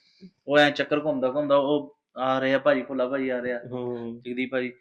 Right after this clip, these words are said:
Speaker 1: ਉਹ ਐਂ ਜਦੋਂ ਘੁੰਮਦੇ ਘੁੰਮਦੇ ਸਾਰੇ ਐਂ ਆਲੇ ਦੁਆਲੇ ਖੜੇ ਹੁੰਦੇ, ਉਹ ਤਾਂ ਨੂੰ ਹੱਥ ਕਰਦੇ ਵੀ ਕਿੱਥੋਂ ਆਇਆ ਤੂੰ?
Speaker 2: ਅੱਛਾ।
Speaker 1: ਉਹ ਕਹਿੰਦਾ, "ਹਊਆ।"
Speaker 2: ਹਾਂ,
Speaker 1: ਉਹ ਤਾਂ
Speaker 2: ਉਹ
Speaker 1: ਚੱਲਦੇ ਆ,
Speaker 2: ਉੱਪਰ ਹੱਥ ਕਰ
Speaker 1: "ਹਊਆ।"
Speaker 2: ਦਿੰਦਾ।
Speaker 1: ਹਾਂ।
Speaker 2: ਓਕੇ,
Speaker 1: ਤੇ
Speaker 2: ਓਕੇ।
Speaker 1: ਉਹਦਾ ਐਕਸਪੀਰੀਅੰਸ ਸਾਡਾ ਬਹੁਤ ਰਿਹਾ, ਅਹ, ਵਿੱਚ ਫਨ ਵੀ ਬਹੁਤ ਰਿਹਾ ਸਾਡਾ ਜੀ।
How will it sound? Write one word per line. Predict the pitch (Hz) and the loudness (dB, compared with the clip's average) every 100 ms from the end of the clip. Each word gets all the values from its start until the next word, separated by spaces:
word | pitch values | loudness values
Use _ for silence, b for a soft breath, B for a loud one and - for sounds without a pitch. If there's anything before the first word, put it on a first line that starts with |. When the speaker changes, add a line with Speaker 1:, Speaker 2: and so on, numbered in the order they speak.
| _ - | _ -4
Speaker 1:
ਉਹ | 139 | 2
ਐਂ | 147 139 | 2 2
ਜਦੋਂ | 143 143 | -2 -6
ਘੁੰਮਦੇ | 151 135 131 | -6 -6 -6
ਘੁੰਮਦੇ | 143 139 | -6 -8
ਸਾਰੇ | 135 131 135 | -4 -2 0
ਐਂ | 147 131 | 0 2
ਆਲੇ | 127 127 | 0 0
ਦੁਆਲੇ | 123 127 | -2 -2
ਖੜੇ | 127 | -4
ਹੁੰਦੇ, | 147 135 | -4 -4
ਉਹ | |
ਤਾਂ | 135 139 147 | -2 0 0
ਨੂੰ | 170 | -2
ਹੱਥ | 160 127 | -6 -4
ਕਰਦੇ | 120 113 123 | -8 -8 -14
ਵੀ | |
ਕਿੱਥੋਂ | 127 143 135 131 | -16 -12 -6 -4
ਆਇਆ | 120 | -4
ਤੂੰ? | 117 - _ _ _ - | -8 -14 _ _ _ -6
Speaker 2:
ਅੱਛਾ। | 123 131 | -4 -2
Speaker 1:
ਉਹ | |
ਕਹਿੰਦਾ, | 117 135 107 | -2 -2 0
"ਹਊਆ।" | 175 165 147 | 2 4 4
Speaker 2:
ਹਾਂ, | 113 - 131 | 2 0 0
Speaker 1:
ਉਹ | 120 | 2
ਤਾਂ | 123 | 4
Speaker 2:
ਉਹ | 120 | 4
Speaker 1:
ਚੱਲਦੇ | 147 135 123 | 4 4 8
ਆ, | |
Speaker 2:
ਉੱਪਰ | 131 160 | 10 10
ਹੱਥ | 151 | 10
ਕਰ | 131 | 8
Speaker 1:
"ਹਊਆ।" | 110 | 6
Speaker 2:
ਦਿੰਦਾ। | 113 - 117 143 - | 0 -4 -6 -6 -2
Speaker 1:
ਹਾਂ। | 135 127 113 104 b b b _ _ _ - | 0 2 0 -8 b b b _ _ _ -10
Speaker 2:
ਓਕੇ, | 120 | -8
Speaker 1:
ਤੇ | 117 131 | -4 -4
Speaker 2:
ਓਕੇ। | 107 139 | -2 -2
Speaker 1:
ਉਹਦਾ | 170 185 | 2 4
ਐਕਸਪੀਰੀਅੰਸ | 180 - 180 196 | 4 0 -4 0
ਸਾਡਾ | 175 165 | 2 2
ਬਹੁਤ | 135 143 | 4 6
ਰਿਹਾ, | 143 | 6
ਅਹ, | 151 - - 143 147 147 123 | 6 2 -2 4 6 6 4
ਵਿੱਚ | 147 147 | -2 -2
ਫਨ | - 147 | 0 0
ਵੀ | 156 | 0
ਬਹੁਤ | 147 120 113 | -2 -4 -2
ਰਿਹਾ | 117 | -6
ਸਾਡਾ | 110 104 | -6 -10
ਜੀ। | 101 | -14